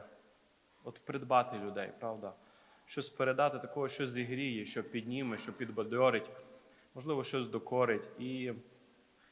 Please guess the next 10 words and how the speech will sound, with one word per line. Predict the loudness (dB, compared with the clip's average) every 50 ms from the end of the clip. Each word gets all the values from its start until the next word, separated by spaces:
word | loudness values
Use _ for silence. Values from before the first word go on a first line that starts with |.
| -20 -20 -20 -20 _ _ _ _ _ _ _ -18 -12 -8
е, | -8 -6 -6
я | -4 0 2
сидів, | 2 2 2 0 -2 -2 -2 -2 -4 -6 -6 -4
е, | -2
е, | 0 0 0 -2 -4 -6 -10 -14 -18 -20 -20 -20 -20 -20 -20 -20 -20 -16 -12 -10 -10 -10 -10
тут | -10 -10 -12 -12 -16 -18 -14
на, | -14 -12 -10 -10 -10 -10 -10 -10
на | -8 -2 0
лавці | 2 4 4 4 2 0 -2 -4 -4 -6 -8 -10 -10
і | -8 -6 -4 -4 -2 -2